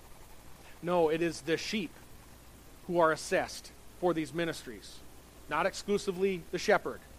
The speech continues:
It is the sheep. And Jesus is referring to the sheep for all these works, for helping the stranger, for visiting the sick and the hospitalized,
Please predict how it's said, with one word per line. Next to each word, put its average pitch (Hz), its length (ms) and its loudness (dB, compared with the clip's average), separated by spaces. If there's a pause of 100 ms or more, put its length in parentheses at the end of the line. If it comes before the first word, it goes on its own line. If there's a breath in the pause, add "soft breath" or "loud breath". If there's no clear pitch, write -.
(580)
It 190 120 6
is 196 220 8
the 202 160 4
sheep. - 460 0 (1600 loud breath)
And 185 140 0
Jesus 196 360 2
is 202 200 6 (160)
referring 220 420 6
to 214 140 2
the 190 80 4
sheep - 400 2 (2500)
for 196 120 10
all 247 160 12
these 233 200 4
works, 240 640 8 (880 soft breath)
for 190 100 4
helping 262 340 10
the 233 80 4
stranger, 233 560 4 (220 loud breath)
for 196 80 4
visiting 247 440 6
the 240 80 2
sick 247 280 2
and 240 100 2
the 202 60 2
hospitalized, 196 760 6